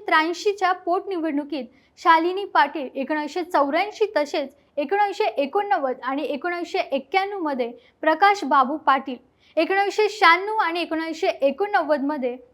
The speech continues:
मदन पाटील, एकोणावीसशे नव्याण्णव आणि दोन हजार चार मध्ये पुन्हा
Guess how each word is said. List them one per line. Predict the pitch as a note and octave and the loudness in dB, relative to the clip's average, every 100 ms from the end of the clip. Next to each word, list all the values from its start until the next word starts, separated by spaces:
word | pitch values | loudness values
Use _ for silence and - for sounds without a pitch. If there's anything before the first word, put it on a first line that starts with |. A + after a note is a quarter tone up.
| - | -4
मदन | C#4 D#4 F#4 F#4 | 0 2 2 2
पाटील, | D#4+ A#3+ B3+ - _ - | 2 0 -4 -14 _ -6
एकोणावीसशे | B3+ D4+ D4+ D4 F4 | -2 -2 -2 -4 -4
नव्याण्णव | D4 C4+ B3+ F4 F#4+ C#4 A#3 | -2 -2 0 -2 -2 -6 -4
आणि | C4 C4+ D#4 | -4 -4 -4
दोन | C#4 C4+ | -2 -2
हजार | C#4 D#4+ D#4 | -2 -4 -4
चार | - D4 F4+ | 4 6 6
मध्ये | F#4+ C4+ A#3 A#3+ - _ - | 2 -4 -4 -6 -10 _ -6
पुन्हा | F4 E4+ F4+ | -2 0 -2